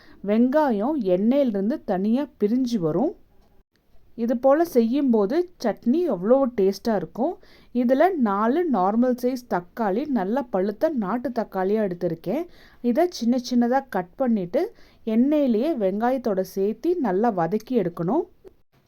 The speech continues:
சின்ன சின்னதா கட் பண்ணி போட்டிருக்கறனால ஒரு அஞ்சு நிமிஷம் தக்காளியை டிஸ்டர்ப் பண்ணாம வேக வச்சிடலாம். அப்பதான் அஞ்சு நிமிஷம் கழிச்சு கரண்டியை வச்சே மசிச்சு விட முடியும்.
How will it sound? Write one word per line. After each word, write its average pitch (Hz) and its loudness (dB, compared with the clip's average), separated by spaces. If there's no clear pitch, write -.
சின்ன 311 2
சின்னதா 320 2
கட் 202 -2
பண்ணி 330 2
போட்டிருக்கறனால 202 0
ஒரு 208 2
அஞ்சு 277 2
நிமிஷம் 214 -2
தக்காளியை 226 0
டிஸ்டர்ப் 262 -2
பண்ணாம 202 -2
வேக 202 2
வச்சிடலாம். 175 -4
அப்பதான் 302 4
அஞ்சு 226 4
நிமிஷம் 247 4
கழிச்சு 226 0
கரண்டியை 262 2
வச்சே 180 -2
மசிச்சு 240 -4
விட 196 2
முடியும். 170 -2